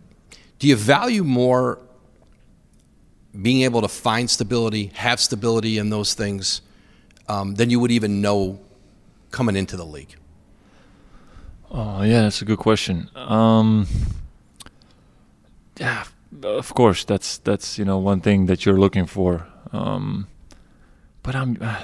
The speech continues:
Speaker 2: it's a, it's a part of our jour-, journey also, you know? It's, you cannot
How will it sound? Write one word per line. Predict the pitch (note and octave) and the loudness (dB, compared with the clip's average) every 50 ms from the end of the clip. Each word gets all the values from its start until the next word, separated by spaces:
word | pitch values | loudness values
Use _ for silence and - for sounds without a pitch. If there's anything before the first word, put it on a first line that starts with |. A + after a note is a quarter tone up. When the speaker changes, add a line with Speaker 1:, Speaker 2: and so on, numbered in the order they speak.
| - - | -14 -12
Speaker 2:
it's | - - C3 - - | -10 -8 -6 -2 -2
a, | C3+ - | 0 0
it's | - B2+ - - | 0 0 0 -2
a | G#2+ | -2
part | - - A#2+ A#2 G#2+ | 0 2 2 2 2
of | G2 G2 | 2 0
our | G2+ G2+ G2 G2 F2 | 0 0 0 -2 -4
jour-, | E2+ F2 F2 G2 G2+ G2 G2+ G2+ G2+ | -6 -10 -6 -4 -4 -2 -2 -4 -6
journey | - G2+ F#2+ G2+ G2+ G2 F#2 | -6 -2 0 0 0 0 -2
also, | F#2 F2+ F#2 F2+ - - - - | -4 -4 -6 -8 -8 -12 -12 -10
you | E2+ | -8
know? | F#2 F#2+ G2+ G#2+ | -6 -6 -6 -6
It's, | G#2 G2 - - - - - - - - | -8 -8 -10 -12 -12 -14 -16 -18 -16 -14
you | - - | -14 -14
cannot | - - A#2+ A2 G#2+ G#2+ G2+ - - - | -6 -4 -2 0 0 -2 -2 -4 -10 -18